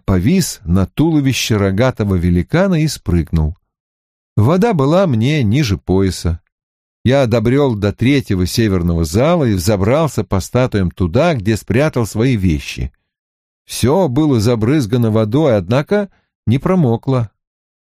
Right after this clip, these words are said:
Я взял рыболовные сети,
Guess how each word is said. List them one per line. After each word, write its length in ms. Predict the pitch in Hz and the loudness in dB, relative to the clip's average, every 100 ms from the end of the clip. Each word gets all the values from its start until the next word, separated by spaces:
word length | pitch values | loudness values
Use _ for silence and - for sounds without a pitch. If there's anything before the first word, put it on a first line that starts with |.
| _ _ - | _ _ -2
Я 220 | 104 131 | 2 2
взял 460 | 117 113 160 135 - | 2 2 0 0 -4
рыболовные 800 | 107 131 127 139 120 107 98 92 | -2 0 0 2 0 0 0 0
сети, 680 | - 95 98 - 151 160 | -2 0 0 0 -2 -2